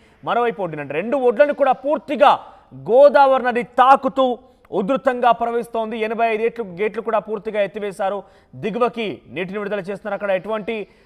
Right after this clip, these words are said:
ఆ, నిలిపేసే అవకాశం కూడా లేదు. ఎందుకంటే అది నిర్మాణం కొంత ఇబ్బందికరంగా ఉంది. అది కూలిపోయే అవకాశం ఉన్నట్టుగా కూడా అధికారులు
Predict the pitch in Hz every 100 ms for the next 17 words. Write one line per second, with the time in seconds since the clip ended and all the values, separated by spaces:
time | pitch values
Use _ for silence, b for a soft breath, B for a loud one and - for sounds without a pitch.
0 | b 139 151 202 240 262 247 247 220 247
1 | 269 269 262 233 202 175 196 220 214 226
2 | 190 196 214 220 214 220 185 214 196 -
3 | B B 143 165 226 233 226 220 220 214
4 | 240 220 - 214 208 208 196 202 214 202
5 | 202 202 196 190 170 175 180 190